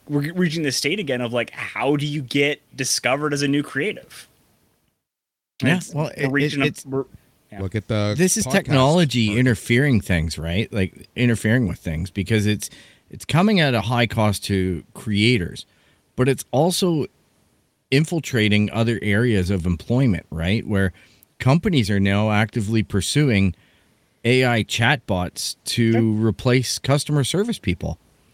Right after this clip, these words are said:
Speaker 2: You
Speaker 3: Yep.
Speaker 2: know, you look at, even to a large degree, I'll just make this analogy,
Speaker 1: Mm-hmm.
Speaker 2: but my dad came to me today and he said that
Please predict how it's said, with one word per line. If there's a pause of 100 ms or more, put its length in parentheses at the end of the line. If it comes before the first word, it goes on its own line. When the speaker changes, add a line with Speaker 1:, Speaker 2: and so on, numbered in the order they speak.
(360)
Speaker 2:
You
Speaker 3:
Yep.
Speaker 2:
know,
you
look
at,
even
to
a
large
degree,
I'll
just (520)
make
this
analogy, (640)
Speaker 1:
Mm-hmm.
Speaker 2:
but
my
dad
came
to
me
today
and
he
said
that